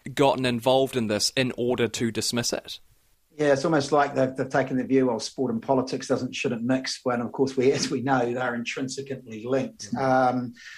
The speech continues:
Speaker 2: yeah, uh, well, if, if Thomas Bach had been really, I mean, if he had come out and had,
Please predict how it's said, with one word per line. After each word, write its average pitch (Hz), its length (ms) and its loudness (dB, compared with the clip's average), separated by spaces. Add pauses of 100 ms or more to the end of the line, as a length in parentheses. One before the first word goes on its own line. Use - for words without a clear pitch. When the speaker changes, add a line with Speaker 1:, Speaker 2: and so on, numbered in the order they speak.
(220)
Speaker 2:
yeah, 147 840 2 (100)
uh, - 80 -12 (1120)
well, 220 300 4 (420)
if, 196 140 -2 (340)
if 208 180 0
Thomas 240 320 2
Bach 196 420 2
had 156 180 0
been 147 400 -2
really, 160 340 2
I 160 140 0
mean, 160 160 2
if - 120 -4
he 208 160 4
had 175 140 4 (520)
come 185 280 0
out 156 340 4
and 151 180 -4
had, 135 360 0